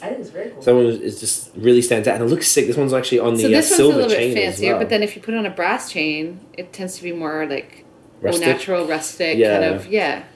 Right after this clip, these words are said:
Speaker 2: And the long ones. Do, um, 'cause I have the long, long chain that kinda comes
Speaker 3: Yeah.
Speaker 2: down halfway down
Speaker 3: Yeah.
Speaker 2: your chest. I
Speaker 3: Yeah.
Speaker 2: don't know why I just prefer the longer one. When we initially got it, it was the shorter one. I put it on, I was like,
Speaker 3: No, I, I think it was long, but it w-, wasn't
Speaker 2: No, it was
Speaker 3: quite
Speaker 2: like
Speaker 3: long
Speaker 2: this one.
Speaker 3: enough.
Speaker 2: It was like this one.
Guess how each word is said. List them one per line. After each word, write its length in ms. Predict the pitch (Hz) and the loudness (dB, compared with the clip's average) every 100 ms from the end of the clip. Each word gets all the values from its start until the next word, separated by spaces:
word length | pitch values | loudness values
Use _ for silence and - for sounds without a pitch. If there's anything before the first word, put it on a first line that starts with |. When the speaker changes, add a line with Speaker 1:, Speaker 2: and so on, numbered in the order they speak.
| - 107 | -8 -4
Speaker 2:
And 120 | 107 | -2
the 40 | |
long 220 | 98 95 | -2 -2
ones. 240 | 95 90 92 - - | -2 -6 -10 -16 0
Do, 340 | 180 311 415 - | 4 6 6 4
um, 360 | 180 180 170 | 4 4 2
'cause 140 | - 160 | 2 2
I 80 | 208 | 2
have 180 | 240 | 2
the 100 | 190 | 4
long, 440 | 135 131 131 131 113 | 4 4 2 0 2
long 240 | 117 117 131 | 4 4 2
chain 200 | 123 117 | 2 2
that 120 | 113 | 2
kinda 180 | 117 107 | -2 -2
comes 240 | 120 110 | -2 2
Speaker 3:
Yeah. 100 | 110 | 2
Speaker 2:
down 120 | 107 | 2
halfway 260 | 113 107 110 | 0 2 2
down 100 | 104 | 2
Speaker 3:
Yeah. 60 | 107 | 0
Speaker 2:
your 60 | |
chest. 520 | - 127 107 98 - - | 0 0 2 0 -6 -4
I 60 | 120 | 2
Speaker 3:
Yeah. 60 | |
Speaker 2:
don't 100 | 120 | 4
know 100 | 120 | 6
why 140 | 107 107 | 4 2
I 40 | |
just 120 | 104 - | -2 -8
prefer 240 | - 110 | -2 -2
the 80 | 98 | -2
longer 280 | 98 101 104 | -4 -2 -2
one. 200 | 101 98 | -2 -4
When 220 | 104 101 | -4 -4
we 80 | 98 | -4
initially 400 | 98 104 107 95 | -4 -2 -2 -2
got 220 | 95 98 | -2 -2
it, 100 | 92 - | -4 -6
it 60 | |
was 100 | 95 | -10
the 80 | 95 | -6
shorter 340 | - 113 110 104 | -2 2 2 2
one. 220 | 98 98 | 0 -2
I 40 | |
put 180 | 95 110 | 0 0
it 40 | 101 | 0
on, 60 | |
I 40 | 98 | 0
was 100 | 104 | 0
like, 120 | 160 | 0
Speaker 3:
No, 80 | 269 | 2
I, 280 | 233 277 - - - - | 0 -4 -14 -20 -20 -14
I 60 | 220 | -6
think 180 | 370 480 | -4 2
it 40 | |
was 160 | 339 190 | 2 2
long, 240 | 202 214 | 0 0
but 80 | 196 | 0
it 40 | 190 | 2
w-, 160 | 190 | 2
wasn't 220 | 180 208 | 4 6
Speaker 2:
No, 80 | 147 | 8
it 20 | |
was 100 | 143 | 8
Speaker 3:
quite 20 | 156 | 6
Speaker 2:
like 60 | 151 | 4
Speaker 3:
long 80 | |
Speaker 2:
this 140 | 139 143 | 4 4
one. 100 | 143 | -2
Speaker 3:
enough. 140 | - | -4
Speaker 2:
It 40 | - | 0
was 60 | 135 | 0
like 120 | 127 | 2
this 140 | 139 | 0
one. 120 | 98 | -2